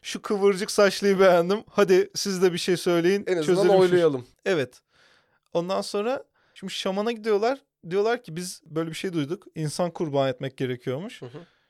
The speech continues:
Speaker 1: Şaman da diyor, "Ya bizimki hiç öyle bir şey istemez ki yani.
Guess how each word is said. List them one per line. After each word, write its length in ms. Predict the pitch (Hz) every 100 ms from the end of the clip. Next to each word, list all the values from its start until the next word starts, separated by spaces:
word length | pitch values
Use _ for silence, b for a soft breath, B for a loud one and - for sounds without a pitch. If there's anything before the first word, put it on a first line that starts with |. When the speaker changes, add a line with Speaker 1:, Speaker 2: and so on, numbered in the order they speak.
| b b
Speaker 1:
Şaman 360 | - - 143 160
da 120 | 165
diyor, 120 | 170
"Ya 260 | 170 139 139
bizimki 600 | 139 156 160 - 175 -
hiç 300 | _ - -
öyle 180 | 170 160
bir 40 | 160
şey 180 | -
istemez 500 | 170 - 180 208 240 -
ki 160 | -
yani. 320 | 127 123 127